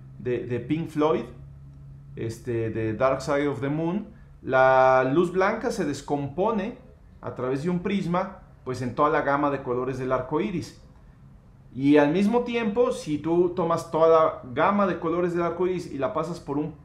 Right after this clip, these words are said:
prisma invertido, recuperas la luz blanca.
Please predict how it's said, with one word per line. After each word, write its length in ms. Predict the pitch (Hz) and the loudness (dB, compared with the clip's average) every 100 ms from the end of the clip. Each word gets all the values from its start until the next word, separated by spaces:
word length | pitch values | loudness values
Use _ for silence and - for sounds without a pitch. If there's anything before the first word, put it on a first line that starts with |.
| - | -10
prisma 400 | - 165 160 147 | -6 -4 -4 -2
invertido, 720 | 156 175 - 214 202 220 226 - - - - - - | -2 -2 -4 -4 -2 -2 -2 -12 -20 -20 -20 -20 -16
recuperas 680 | 151 196 196 190 160 147 151 | -4 -4 -4 -4 -2 -2 -2
la 80 | 139 | -2
luz 260 | 123 131 123 | -4 -6 -4
blanca. 520 | 185 202 196 127 | -2 -2 -4 -8